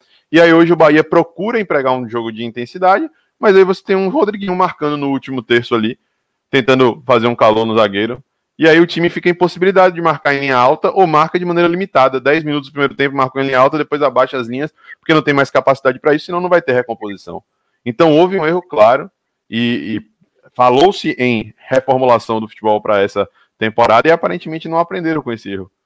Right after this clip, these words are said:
que tava evidente já na temporada dois mil e vinte. Então agora, por isso que a gente fala frequentemente de encontrar as alternativas e a gente não sabe se são as soluções,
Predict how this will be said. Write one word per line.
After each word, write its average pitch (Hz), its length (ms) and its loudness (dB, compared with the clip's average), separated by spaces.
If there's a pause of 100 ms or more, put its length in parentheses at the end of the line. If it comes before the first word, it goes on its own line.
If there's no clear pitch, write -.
(220)
que 107 120 -10
tava 101 260 0
evidente 92 540 -8
já 107 180 0
na 104 60 -2
temporada 95 400 -2
dois 92 180 -2
mil 92 140 -6
e 90 40 -8
vinte. 87 360 -12 (520)
Então 170 260 0
agora, 165 380 4
por 170 160 -4
isso 214 140 -8
que - 60 -10
a 196 40 -6
gente 151 140 -8
fala 113 260 -2
frequentemente 107 680 -14
de 117 60 -12
encontrar 120 400 -2
as 127 80 2
alternativas 131 760 -2
e 127 80 0
a 120 60 2
gente 123 200 -4
não 113 140 -4
sabe 110 240 0
se 107 140 -14
são 107 200 -6
as 104 100 -6
soluções, 101 580 -8